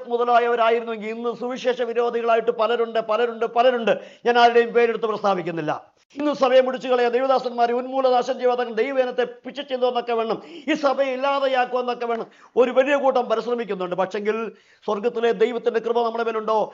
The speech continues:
സ്തേഫാനോസിനെ കരുതിയ പോലെ ദൈവം നമ്മളെയും കരുതും. നമ്മളെ ദൈവത്തിന്റെ ചില മൂശയിലൂടെ കടത്തിവിടുന്നുവെങ്കിൽ നിശ്ചയമായിട്ട് ഒരു ശൗൽ ഉയർത്തുവാൻ തക്കവണ്ണം കാരണമായി തീരും. എന്നെ കേൾക്കുന്ന പ്രിയ ദൈവമേ, ഞാൻ ഇവിടെ ഉത്സവപ്പെടുകയാണ്.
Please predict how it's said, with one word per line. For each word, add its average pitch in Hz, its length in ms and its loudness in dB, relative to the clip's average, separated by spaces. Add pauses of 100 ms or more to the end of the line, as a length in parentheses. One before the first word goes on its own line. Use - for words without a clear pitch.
(160)
സ്തേഫാനോസിനെ 220 760 2
കരുതിയ 220 280 -2
പോലെ 208 200 -2
ദൈവം 208 220 -2
നമ്മളെയും 196 400 -4
കരുതും. 160 360 -6 (380)
നമ്മളെ 262 400 6
ദൈവത്തിന്റെ 254 600 2
ചില 247 200 -2
മൂശയിലൂടെ 240 500 -2
കടത്തിവിടുന്നുവെങ്കിൽ 233 800 -4
നിശ്ചയമായിട്ട് 240 560 2 (400)
ഒരു 254 180 2
ശൗൽ 254 560 6
ഉയർത്തുവാൻ 247 520 2
തക്കവണ്ണം 214 420 -4
കാരണമായി 190 380 -2
തീരും. 147 340 -12 (300)
എന്നെ 233 160 0
കേൾക്കുന്ന 220 340 0
പ്രിയ 196 160 -2
ദൈവമേ, 160 400 -2 (240)
ഞാൻ 240 220 6
ഇവിടെ 240 160 4
ഉത്സവപ്പെടുകയാണ്. 175 1000 2